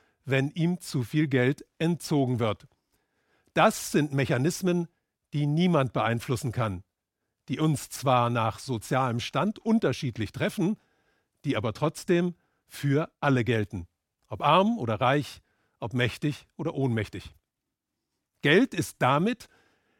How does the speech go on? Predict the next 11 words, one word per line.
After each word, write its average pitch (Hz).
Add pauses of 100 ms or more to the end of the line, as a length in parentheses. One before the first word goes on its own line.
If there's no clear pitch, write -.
(180)
ähnlich 220
wie 139
Mary 180
Shelleys 170
Romanfigur 147
Frankensteins 139
Monster, 175 (640)
ein 131
Produkt 143
des 143
Menschen, 131